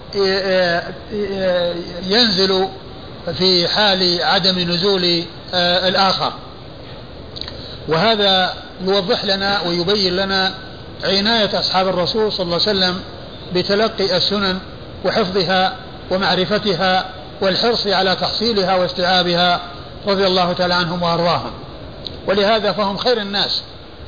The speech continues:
وهم أفضل الناس، وكل من استفاد، آه، كل من عمل بسنة، آه، من سنن رسول الله صلى الله عليه وسلم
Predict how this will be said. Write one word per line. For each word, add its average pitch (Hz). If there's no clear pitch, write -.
وهم 208
أفضل 220
الناس، 185
وكل 247
من 220
استفاد، 190
آه، 190
كل 254
من 220
عمل 214
بسنة، 196
آه، 190
من 196
سنن 226
رسول 196
الله 196
صلى 202
الله 196
عليه 180
وسلم 190